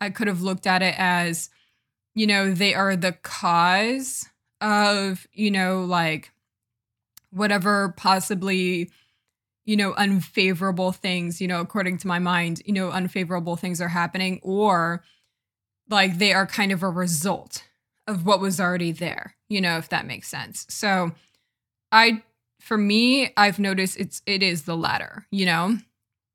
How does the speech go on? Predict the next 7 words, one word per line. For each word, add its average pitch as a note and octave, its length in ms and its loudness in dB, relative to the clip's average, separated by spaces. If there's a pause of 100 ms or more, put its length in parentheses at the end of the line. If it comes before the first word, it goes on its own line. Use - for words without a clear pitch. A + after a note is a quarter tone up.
(380)
because A3 460 0
for A3 180 -2
me, G3 320 0
it's G#3+ 160 -2
kind G#3+ 220 -2
of G3+ 140 -2
like, F3+ 440 0